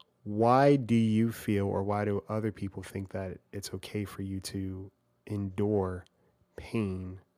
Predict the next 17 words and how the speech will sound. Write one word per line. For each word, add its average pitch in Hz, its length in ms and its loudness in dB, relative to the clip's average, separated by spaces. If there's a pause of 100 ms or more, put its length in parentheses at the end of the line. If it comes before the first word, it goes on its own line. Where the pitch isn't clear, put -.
(140)
continuously? 95 960 -8 (1080)
And 113 100 4
if 110 80 4
somebody 120 480 4
is 110 240 0
your 135 120 4
family 147 520 0 (720)
and 104 140 0
they're 110 140 4
not 113 200 2
being 104 240 0
kind 104 320 -2
to 120 100 -6
you, 135 240 -2 (200)
that's 123 240 0
even 95 300 2
worse. 95 400 -2